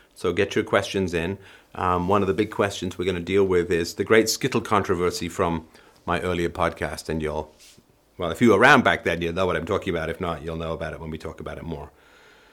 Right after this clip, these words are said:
So, yeah, I appreciate that. The peaceful parenting is very important. It's something, of course,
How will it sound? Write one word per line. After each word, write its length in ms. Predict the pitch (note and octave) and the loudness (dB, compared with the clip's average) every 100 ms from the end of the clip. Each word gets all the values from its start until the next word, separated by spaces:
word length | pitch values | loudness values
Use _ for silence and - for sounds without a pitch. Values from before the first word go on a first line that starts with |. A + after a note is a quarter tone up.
| _ - | _ -14
So, 440 | - D#2+ D2 D2 - - | -6 -4 -4 -6 -12 0
yeah, 240 | G#2+ D2 - | 2 2 -2
I 120 | F#2 | -4
appreciate 460 | F2 - F#2+ E2+ - | -4 -4 -4 -4 -2
that. 220 | F#2 G2 | -2 -2
The 60 | - | -4
peaceful 280 | C#3+ - A#2 | -10 -8 -2
parenting 320 | A2 G2 F2+ | -2 -2 -4
is 100 | F2 | -2
very 300 | G2+ F2+ E2+ | 0 2 2
important. 460 | E2 F2 D#2+ E2 - | -2 -4 -8 -10 -10
It's 180 | G2 | -4
something, 320 | - A2+ A#2+ G2 | -2 0 0 -4
of 100 | - | 0
course, 360 | A2 F#2+ - | 0 0 -4